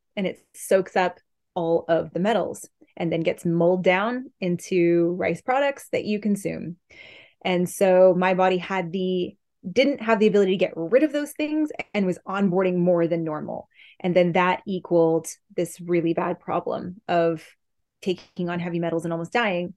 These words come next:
So fast forward, <laughs> that was three years ago. I had to move back from New Zealand and live with my mother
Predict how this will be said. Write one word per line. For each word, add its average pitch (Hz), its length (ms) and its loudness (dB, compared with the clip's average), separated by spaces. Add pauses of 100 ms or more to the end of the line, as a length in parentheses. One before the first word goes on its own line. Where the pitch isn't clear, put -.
(480)
So 233 280 8
fast 269 480 0 (100)
forward, 359 680 6 (580)
<laughs> - 560 -20
that 233 120 2
was 269 180 4 (280)
three 254 220 -6
years 214 280 2
ago. 180 420 -4
I - 40 -12
had 202 140 -8
to 202 60 -4
move 196 240 0
back 202 240 -2
from 208 160 0
New 202 120 -6
Zealand 190 460 0
and 175 220 -4
live 202 460 2 (100)
with 185 280 0 (480)
my 170 120 -2
mother 190 640 2